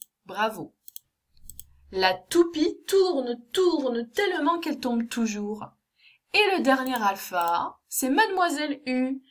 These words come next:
Quand elle se transforme, c'est, c'est la, la lettre U. Bravo.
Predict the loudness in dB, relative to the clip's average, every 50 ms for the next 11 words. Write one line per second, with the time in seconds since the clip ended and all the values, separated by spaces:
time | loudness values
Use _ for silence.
0 | _ _ -6 -4 -4 -2 -2 -4 -4 -4 -6 -6 -6 -8 -10 -8 -8 -10 -6 -4
1 | -2 0 0 0 -2 -2 -6 -10 _ -10 -8 -6 -4 -4 -6 -6 -10 -16 _ _
2 | -8 -6 -4 -4 -4 -4 -4 -4 -4 -6 -8 -10 -12 -12 -8 -6 -6 -6 -6 -6
3 | -8 -8 -10 -10 -8 -6 -6 -6 -6 -10 -18 _ _ -6 0 2 2 2 0 -2
4 | -10 -14